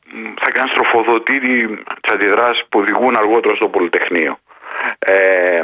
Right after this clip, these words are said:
αλλά δεν θα πρέπει να ξεχνάμε το φόβο. Δηλαδή το φόβο που φωλιάζει, θα κάνει, στην ελληνική κοινωνία απέναντι, γιατί όλοι ξέρουν τι συμβαίνει.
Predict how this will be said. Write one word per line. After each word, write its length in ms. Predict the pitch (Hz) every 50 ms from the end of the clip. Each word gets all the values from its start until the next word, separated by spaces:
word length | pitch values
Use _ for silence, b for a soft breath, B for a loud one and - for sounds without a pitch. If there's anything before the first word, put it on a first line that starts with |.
| 78 -
αλλά 280 | _ 98 104 107 95 - - - - -
δεν 100 | - 127
θα 60 | 147
πρέπει 120 | 143 127 131
να 60 | 135
ξεχνάμε 280 | - - 123 131 131
το 100 | 120 113
φόβο. 300 | - - - 113 101 87 78 - - _ _ _ _ -
Δηλαδή 220 | 85 87 87 95
το 120 | - -
φόβο 520 | 80 - - 107 107 107 107 110 101 98 -
που 140 | - - 98 98 - 90 90 92 90 87 87 78 71 - - _ - - 98
φωλιάζει, 640 | - - 98 90 87 95 104 104 110 104 87 - -
θα 120 | - 78 73
κάνει, 240 | - 82 87 92 90 - - -
στην 140 | - - - 76
ελληνική 300 | 76 76 78 - - -
κοινωνία 560 | - 80 78 76 - - 165 175 165 - - B B B B B B B
απέναντι, 640 | B - - - - 95 95 92 90 87 87 - - -
γιατί 180 | - 113 - -
όλοι 240 | - - - 151 - -
ξέρουν 580 | - - - 120 113 113 107 95 76 - - - _ _ _ _ _ _ _ _ _ _
τι 100 | - 160
συμβαίνει. 600 | - - 160 147 139 - 76 73 - 64 -